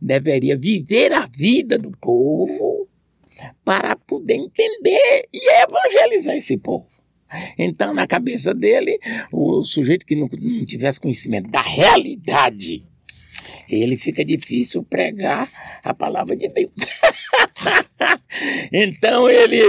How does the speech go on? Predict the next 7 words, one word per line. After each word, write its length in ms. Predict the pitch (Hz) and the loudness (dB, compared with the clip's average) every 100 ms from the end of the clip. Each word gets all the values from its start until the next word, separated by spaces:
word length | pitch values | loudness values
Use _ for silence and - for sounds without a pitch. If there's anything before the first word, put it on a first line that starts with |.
| - 175 359 | 6 6 4
esses, 320 | 523 - 170 | 2 0 -2
esses 460 | - - - 143 - | 0 0 -2 -4 -4
padres, 720 | - 151 190 370 226 170 - - | 0 2 4 2 -6 -10 -12 -8
que 120 | - | -8
foram 340 | - 320 143 | -2 -2 0
dezessete, 920 | 165 285 233 123 - - 208 247 - - - - 196 - | -2 -4 -2 -4 -4 -4 -4 -4 -8 -16 -14 -14 -14 -8
é, 520 | 170 127 - 208 - | -4 0 0 -2 -4